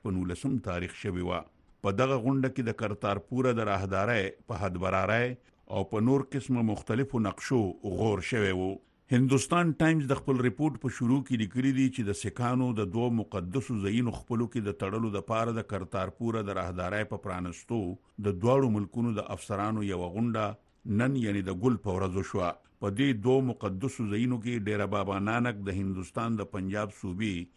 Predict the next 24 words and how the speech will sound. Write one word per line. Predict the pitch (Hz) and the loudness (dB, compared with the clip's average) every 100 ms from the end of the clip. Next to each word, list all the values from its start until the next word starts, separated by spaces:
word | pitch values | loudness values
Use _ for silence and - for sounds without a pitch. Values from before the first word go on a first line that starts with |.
| - | -8
په | 92 | -6
ګورداسپور | 92 90 92 92 - 110 110 | -4 -2 -2 -4 -4 -4 -2
کې | 139 123 | -2 0
دی | 107 101 _ 101 | -2 -4 _ -2
او | 101 92 | -2 2
بل | 127 98 90 - 98 | 2 2 -2 -8 -4
ګوردواره | 101 95 110 120 120 98 | -2 0 0 2 2 -2
دربار | 101 90 113 113 - | -4 0 0 -2 -2
صاحب | 101 104 107 - - 101 | -2 -2 -4 -12 -10 -6
د | 101 | -2
پاکستان | 92 90 85 - 117 113 | -2 -2 -10 -4 -2 -2
د | 98 | -2
پنجاب | 98 90 98 107 - 104 | -4 -2 0 -2 -4 -6
صوبې | 85 101 104 101 _ - | -4 -2 -2 -4 _ -10
په | 95 98 | -6 -6
کرتارپوره | 87 101 92 - 113 90 87 | -4 -4 -4 -2 0 0 -2
کې | 92 92 | -6 -4
دی. | 87 - _ _ - 123 | -6 -8 _ _ -6 0
د | 120 | 4
هندوستان | 131 123 127 - 151 151 - | 4 4 0 0 2 2 0
او | 117 110 | -2 -2
د | 117 | 0
پاکستان | 110 113 104 - 135 127 107 | -2 -4 -8 -4 -4 -4 -6
افسرانو | 101 113 110 120 | -8 -4 -2 -2